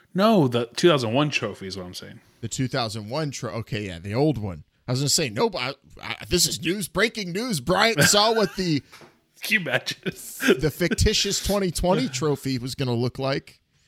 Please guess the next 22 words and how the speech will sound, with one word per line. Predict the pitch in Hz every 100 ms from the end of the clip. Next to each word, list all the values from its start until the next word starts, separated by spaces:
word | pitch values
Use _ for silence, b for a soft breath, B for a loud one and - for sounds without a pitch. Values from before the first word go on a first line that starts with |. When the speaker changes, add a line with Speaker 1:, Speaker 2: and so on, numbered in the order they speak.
| _ _ _ -
Speaker 2:
That, | 131 139 _ _
that | 120 131 139
would | 123
have | 117
been | 123 113 113
some, | - 110 -
some | - 113 107
good | 113 107 110
news | 147 -
to |
drop | 110 110 95 -
here. | 104
Unfortunately, | 101 98 117 110 - 101 104 95 - b b b b
we'll | - 120
just | 117
have | 131 -
to | 113
wait | 113 -
for | 101
the |
Dave | 95 113 104 95
Naylor | 107 110 101 90